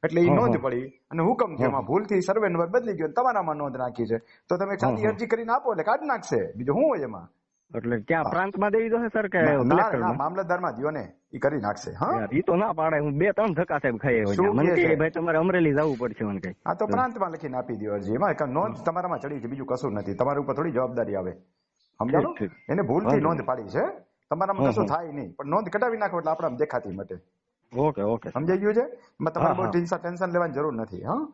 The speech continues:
Speaker 2: Thank you, thank you,
Speaker 1: મારા
Speaker 2: ઓકે.
Speaker 1: તાલીમ કેમ્પની અંદર આવી અરજીઓ લખતા હું ખુદ બધાને શીખવાડું છું, એટલે ખેડૂતને હાથે કામ થઈ જાય, સમજાણું?
Speaker 2: હા, હા, સારું,
Speaker 1: ખેડૂતોને
Speaker 2: સારું.
Speaker 1: આવી બધી જુદી જુદી અરજીઓ લખવી, જુદી જુદી રજૂઆત કરવી તો કેવી રીતે કરવી, એ બધું કામ શીખવાડું છું પ્રેક્ટિકલી.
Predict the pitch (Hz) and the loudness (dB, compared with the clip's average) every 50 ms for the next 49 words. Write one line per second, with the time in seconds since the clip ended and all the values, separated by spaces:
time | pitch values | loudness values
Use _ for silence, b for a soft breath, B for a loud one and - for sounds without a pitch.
0 | _ _ _ 147 170 175 139 117 107 127 131 113 104 104 120 143 165 - - - | _ _ _ 0 0 2 2 0 2 2 0 0 0 0 0 0 0 0 2 2
1 | 151 160 170 190 185 180 170 185 185 185 185 196 196 196 190 180 180 190 170 151 | 0 0 0 -4 -8 -6 -6 -6 -4 0 0 2 4 4 2 2 0 -2 -2 -2
2 | 156 151 175 208 196 190 196 202 202 - 202 196 185 - - 156 170 160 175 165 | -2 -2 0 0 2 2 0 2 2 2 4 4 2 0 0 0 0 0 2 2
3 | 185 190 180 139 - - 175 170 196 160 139 123 117 107 120 127 120 123 - 143 | 2 2 0 -2 -4 -4 -2 0 0 0 0 -2 -6 -6 -6 -4 -4 -4 -4 -4
4 | 156 175 180 180 190 190 185 139 123 151 - 185 170 170 165 165 131 - 120 139 | -4 -4 -4 -6 -6 -4 -2 -2 -2 -2 -2 -2 -2 0 -2 -4 -2 -6 -8 -6
5 | 135 123 101 80 73 - _ _ 117 139 160 196 220 269 320 - - - - 101 | -6 -6 -8 -8 -10 -14 _ _ -4 0 0 0 0 0 -6 -10 -14 -18 -18 -18
6 | - - 113 120 139 131 113 113 113 107 101 113 139 127 113 104 120 139 151 147 | -18 -8 -2 0 2 2 2 2 0 0 0 0 0 0 2 2 2 2 2 0
7 | 165 165 185 180 170 170 165 156 156 160 180 180 123 123 151 151 147 160 147 160 | 0 -2 0 -2 -2 -2 -2 -4 -4 -6 -6 -6 -6 -10 -8 -6 -6 -2 2 2
8 | 135 131 131 123 143 147 147 143 131 135 135 - 135 143 143 139 107 120 127 139 | 2 2 0 0 0 0 2 2 0 -2 -4 -2 0 0 0 2 2 0 0 0
9 | 131 135 135 131 131 113 123 127 139 143 131 - - 135 135 135 131 123 143 139 | 0 2 2 2 2 0 0 -2 -2 -4 -2 0 0 0 0 0 0 0 0 -2
10 | 135 135 135 120 139 135 139 147 156 160 160 151 160 160 160 143 - 214 202 226 | 0 -4 -2 -2 0 0 0 0 0 -2 -4 -2 -2 -4 -4 -4 -8 -4 0 0
11 | 170 143 123 110 110 - 147 156 - 127 - 90 87 82 85 | 0 0 -2 -6 -6 -6 -6 -6 -6 -4 -4 -2 -4 -4 -6